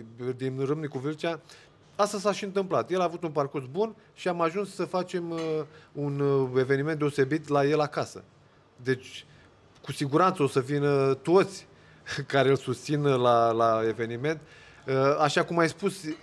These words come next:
el a avut susținători și au venit, uh, în număr mare departe de casă, în București, au venit cu autocarele după el. Uh, sincer, este un personaj care de acum încolo o să auzim mult mai multe despre el și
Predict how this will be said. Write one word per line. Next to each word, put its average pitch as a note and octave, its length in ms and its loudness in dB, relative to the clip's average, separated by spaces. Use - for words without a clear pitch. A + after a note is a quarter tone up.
el D#3 220 4
a D#3 40 6
avut D#3 220 2
susținători E3+ 800 -2
și - 180 -4
au D#3 80 6
venit, E3 520 -2
uh, F3 80 4
în D#3 160 4
număr F3 260 2
mare F3 500 2
departe A3 380 2
de G#3 100 6
casă, B2+ 240 0
în B2+ 240 0
București, E3 420 2
au C3+ 60 2
venit D3+ 280 -6
cu E3+ 120 -8
autocarele G3 560 -2
după C3+ 220 -6
el. A#2 120 -2
Uh, C#3 420 4
sincer, A3+ 380 -2
este A3+ 200 0
un G#3 80 0
personaj F#3+ 560 2
care F3+ 260 4
de D#3+ 140 2
acum G#3+ 320 -2
încolo G#3 380 0
o G3+ 80 6
să F#3+ 120 -2
auzim F#3 360 0
mult G#3 380 -2
mai F3 160 2
multe D3 420 -2
despre C3+ 340 0
el G3 140 4
și F#3 220 -6